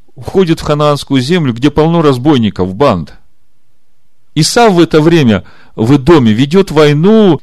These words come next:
Если в книге Второзакония, второй главе почитать, там уже Моисей говорит. Вернее, Бог говорит через Моисея. Второзаконие два двенадцать написано: «А на Сеире жили прежде хореи,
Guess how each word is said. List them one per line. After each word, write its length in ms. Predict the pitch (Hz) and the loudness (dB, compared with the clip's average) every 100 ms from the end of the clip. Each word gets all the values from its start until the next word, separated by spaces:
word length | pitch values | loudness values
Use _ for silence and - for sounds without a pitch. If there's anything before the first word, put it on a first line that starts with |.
| - | -6
Если 200 | 139 139 | -6 -4
в 40 | - | -4
книге 260 | 160 135 | -4 -4
Второзакония, 600 | 120 135 131 139 156 131 | -2 -2 -2 -2 0 -2
второй 240 | 123 135 127 | -2 -2 0
главе 240 | 127 120 | 2 0
почитать, 480 | 113 117 - 175 156 | 0 -4 -2 -2 -2
там 180 | 127 123 | -4 -4
уже 280 | - 113 127 | -6 -4 -2
Моисей 440 | 135 143 175 143 | 0 0 2 0
говорит. 440 | 101 87 76 - - - - | 0 -2 -4 -12 -20 -20 -8
Вернее, 280 | 120 135 131 | -2 0 0
Бог 280 | 120 170 127 | 2 2 2
говорит 220 | 107 98 | 2 -2
через 240 | - 98 104 | -4 -6 -4
Моисея. 460 | 107 110 - 90 | -4 -4 -4 -6
Второзаконие 640 | - 110 107 117 127 117 | -4 -4 -2 -2 -2 -2
два 180 | 107 113 | 0 0
двенадцать 400 | 107 127 156 - | 0 -2 -2 -4
написано: 500 | 123 120 - 101 196 | -6 -6 -6 -6 -6
«А 120 | - 127 | -4 -4
на 100 | 135 | -4
Сеире 460 | - 170 202 147 | -2 -2 0 -2
жили 260 | 120 156 143 | 0 -2 -2
прежде 380 | - 143 127 127 | -2 -2 -2 -4
хореи, 560 | 143 139 120 90 - | -2 0 0 -2 -6